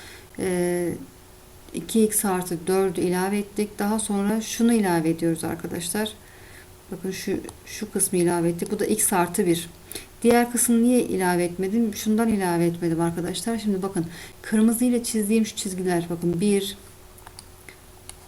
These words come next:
bir, iki, üç. Şu üçünü şöyle uzattığımız zaman bakın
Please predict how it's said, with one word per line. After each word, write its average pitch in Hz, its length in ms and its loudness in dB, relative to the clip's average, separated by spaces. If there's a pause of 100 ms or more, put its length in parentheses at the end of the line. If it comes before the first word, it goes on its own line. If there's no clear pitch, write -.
(100)
bir, 202 400 0 (360)
iki, 196 400 0
üç. 175 200 -2
Şu - 240 -4
üçünü 220 500 2 (320)
şöyle 208 380 0
uzattığımız 214 720 2
zaman 180 380 2
bakın 202 300 0